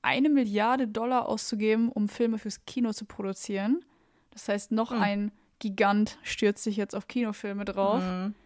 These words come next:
Speaker 1: Da bin ich echt mal gespannt, wie es jetzt auch bei den nächsten Verleihungen und so. Ich mein, jetzt dieses Jahr war ein Netfl-, äh, ke-, ein Ama-, ein
Speaker 2: <laughs>
Speaker 1: Apple T V Plus Film nominiert
Speaker 2: Mhm.
Speaker 1: bei bester Nebendarsteller.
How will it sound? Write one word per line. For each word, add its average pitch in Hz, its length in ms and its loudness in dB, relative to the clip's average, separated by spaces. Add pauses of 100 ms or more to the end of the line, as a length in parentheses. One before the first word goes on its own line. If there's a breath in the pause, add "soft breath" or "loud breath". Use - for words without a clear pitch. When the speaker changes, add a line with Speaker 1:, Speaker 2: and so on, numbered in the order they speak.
(480 soft breath)
Speaker 1:
Da 202 160 2
bin 214 120 0
ich 202 120 -4
echt - 140 -6
mal 220 80 0
gespannt, 220 500 -2
wie 214 60 -2
es 202 100 -4
jetzt - 140 -8
auch - 80 -10
bei 214 160 -4
den 208 160 0
nächsten 208 400 -2
Verleihungen 208 560 4
und 202 160 2
so. 208 260 2 (360 soft breath)
Ich - 80 -20
mein, 208 200 4 (400 soft breath)
jetzt - 440 0
dieses 226 260 2
Jahr 226 140 6
war 220 120 6
ein 226 380 2
Netfl-, 226 380 -2
äh, 214 180 2
ke-, - 200 -4
ein 233 220 4
Ama-, 240 420 0 (840 loud breath)
ein 247 300 6
Speaker 2:
<laughs> - 40 -20
Speaker 1:
Apple 254 260 2
T 240 300 2
V 233 60 -10
Plus 262 320 2
Film 269 320 4
nominiert 269 680 4 (360)
Speaker 2:
Mhm. 185 360 -2
Speaker 1:
bei 196 300 2
bester 196 240 -4
Nebendarsteller. 262 600 0